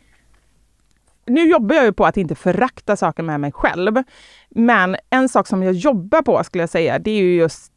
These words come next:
det här med, eh, att, ehm, vara så inkännande och liksom ta hänsyn till alla andra människor hela tiden, utan mer lyssna inåt försöker jag göra.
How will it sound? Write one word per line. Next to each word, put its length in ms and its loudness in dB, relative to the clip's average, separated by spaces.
det 200 -6
här 300 -2
med, 400 -6
eh, 400 -8
att, 580 -10
ehm, 600 -4
vara 220 0
så 180 -8
inkännande 800 -4
och 240 -8
liksom 340 -8
ta 100 -4
hänsyn 580 -4
till 100 -10
alla 200 -2
andra 320 -4
människor 420 -4
hela 360 -6
tiden, 420 -6
utan 360 -6
mer 260 0
lyssna 480 -6
inåt 500 -2
försöker 360 -10
jag 100 -4
göra. 200 -6